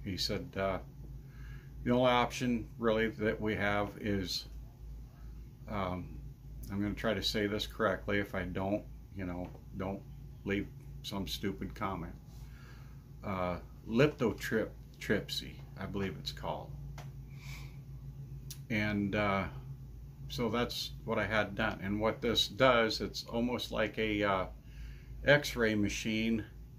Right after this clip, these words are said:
where there's a, you know, the, you're laying in here, but there's a top and a bottom to it, and it moves. This machine moves around you,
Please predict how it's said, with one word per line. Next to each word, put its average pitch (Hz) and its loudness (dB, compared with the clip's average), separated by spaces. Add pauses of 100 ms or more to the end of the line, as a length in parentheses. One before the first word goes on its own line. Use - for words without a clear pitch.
(500)
where 110 2
there's 104 4
a, 101 2 (400)
you 107 0
know, 98 2
the, 95 0 (500)
you're 107 2
laying 113 4 (400)
in 113 4
here, 101 4 (400)
but 104 0
there's 113 2
a 101 -2
top 117 2
and 107 2
a 98 0
bottom 101 4
to 95 0
it, 78 -4
and 101 2
it 117 -2
moves. 104 0
This 98 0
machine 107 0
moves 101 0
around 101 2
you, - -4